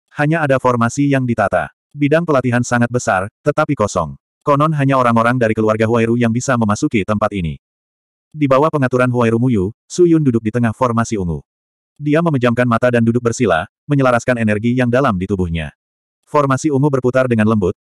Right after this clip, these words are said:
melepaskan lingkaran aura misterius. Aura ini seperti roh, terus berputar di sekitar Su Yun.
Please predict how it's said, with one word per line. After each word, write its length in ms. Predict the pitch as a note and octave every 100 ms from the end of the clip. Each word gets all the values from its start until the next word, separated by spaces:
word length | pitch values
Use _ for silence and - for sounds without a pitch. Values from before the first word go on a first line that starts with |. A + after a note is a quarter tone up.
| -
melepaskan 400 | B2+ A2+ A2 C#3 C3+
lingkaran 320 | C3 C3 B2
aura 320 | G#2+ B2 A2+
misterius. 640 | F#2 F#2 G2+ D#2+ - - - _ -
Aura 240 | D3+ C#3+ C3+
ini 160 | C#3
seperti 320 | C#3+ C3 A#2+
roh, 240 | A#2 G#2+ C3 _ _
terus 160 | C3+ D3+
berputar 400 | C#3 C3 B2 A#2
di 80 | A2+
sekitar 320 | - D3 A#2+
Su 160 | -
Yun. 240 | F#2+ E2